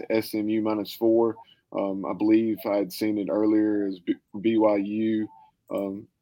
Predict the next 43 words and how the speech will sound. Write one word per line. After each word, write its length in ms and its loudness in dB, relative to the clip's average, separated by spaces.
maybe 260 2
a 40 2
two 200 2
or 60 6
three 220 2
point 320 -2
favorite. 460 4
And 100 -4
the 60 -2
reason 360 2
it 180 -2
has 240 -4
swung, 540 4
or 100 2
one 180 6
of 80 4
the 60 2
reasons 420 2
it 100 -6
swung 300 -2
so 180 2
significantly, 760 -2
is 240 -2
Jaren 360 4
Hall, 340 8
the 100 -6
talented 400 0
B 80 2
Y 200 6
U 200 -2
quarterback, 600 2
is, 360 2
uh, 200 0
unlikely 460 2
to 100 -2
play 340 4
tomorrow. 500 0
So, 420 -2
uh, 180 -6
interested 480 6
to 80 0
see 280 4
that. 340 4